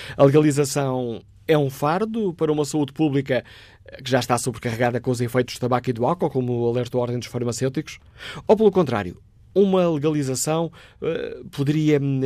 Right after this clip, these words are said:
permitir a criação de regras que protejam a saúde dos consumidores dos perigos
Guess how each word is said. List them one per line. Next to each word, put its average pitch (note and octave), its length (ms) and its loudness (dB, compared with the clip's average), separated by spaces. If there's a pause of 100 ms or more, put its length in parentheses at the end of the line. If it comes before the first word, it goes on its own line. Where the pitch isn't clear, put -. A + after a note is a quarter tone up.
(100)
permitir C#3 320 0
a C#3+ 60 0
criação C#3+ 460 0
de C3+ 100 -2
regras B2+ 560 -2
que - 140 -10
protejam B2+ 400 -2
a A#2 40 -4
saúde D3 260 -4
dos B2 120 -8
consumidores B2+ 560 -2 (320)
dos D3 220 2
perigos C#3 440 -2